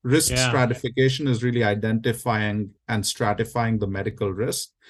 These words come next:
Speaker 1: and then aligning care to that. Then we share that data with our providers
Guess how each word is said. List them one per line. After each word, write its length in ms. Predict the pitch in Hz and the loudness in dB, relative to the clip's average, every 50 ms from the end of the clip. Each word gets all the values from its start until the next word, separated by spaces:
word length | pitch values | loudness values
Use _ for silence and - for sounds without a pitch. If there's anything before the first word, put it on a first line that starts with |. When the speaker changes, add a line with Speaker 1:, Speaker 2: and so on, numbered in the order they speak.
| - - - _ _ | -20 -20 -20 _ _
Speaker 1:
and 200 | - 117 113 113 | 0 2 2 4
then 160 | 120 120 117 | 4 4 4
aligning 540 | 110 104 104 104 101 104 107 110 104 101 98 | 4 4 4 4 2 2 0 0 -2 -2 -4
care 240 | - - 107 104 95 | -2 0 0 0 0
to 100 | - 98 | -2 -6
that. 220 | 90 95 95 - - | -8 -10 -12 -14 -2
Then 220 | 117 120 131 147 156 | 2 4 4 4 4
we 120 | 160 151 | 2 2
share 320 | 135 - - 131 123 123 117 | 0 2 2 2 4 4 2
that 240 | 117 113 107 101 98 | 2 0 -2 0 0
data 260 | 110 107 107 107 101 | 0 2 2 0 -2
with 160 | 101 101 92 | -4 -4 -4
our 140 | 101 98 92 | -4 -6 -6
providers 760 | - - 104 101 107 123 139 135 123 113 107 104 101 - | -6 -6 -2 0 0 0 2 2 4 4 4 2 0 -4